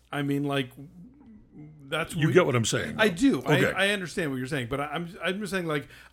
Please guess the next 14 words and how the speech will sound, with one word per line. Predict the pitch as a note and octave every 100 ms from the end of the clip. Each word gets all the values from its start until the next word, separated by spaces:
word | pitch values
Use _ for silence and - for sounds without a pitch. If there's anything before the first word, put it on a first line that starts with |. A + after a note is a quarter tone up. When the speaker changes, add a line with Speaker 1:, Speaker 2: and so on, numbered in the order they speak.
| -
Speaker 1:
I | G3+
wanna | D#4 A3+
see | - F#3
more, | E3 D#3 D3+
like, | C3+ B2
Meyerowitz | B2 A#2+ C#3+ D#3+ B2 G#2+ -
stories | - G#2+ F#2+ F#2+ - -
from | - A2+
him, | G#2+ A2+ - -
Speaker 2:
I | B2
understand. | A#2+ - D3
Speaker 1:
where |
he | E3+ F#3
is | C3 A#2+